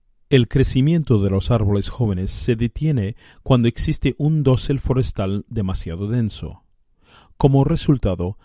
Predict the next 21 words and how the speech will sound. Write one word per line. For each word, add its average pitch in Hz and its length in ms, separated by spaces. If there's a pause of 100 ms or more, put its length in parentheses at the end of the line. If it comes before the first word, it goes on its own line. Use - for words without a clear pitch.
(200)
las - 180
especies - 560
que 135 120
se - 140
encuentran 104 640
en 113 180
este 127 260
nivel 98 420 (400)
no 151 220
crecen 143 500
durante 117 420
décadas, 85 600 (280)
mientras 120 400
esperan 147 440
que - 120
los 107 220
árboles 127 400
que - 100
las 101 220
tapan 104 400
mueran. 87 480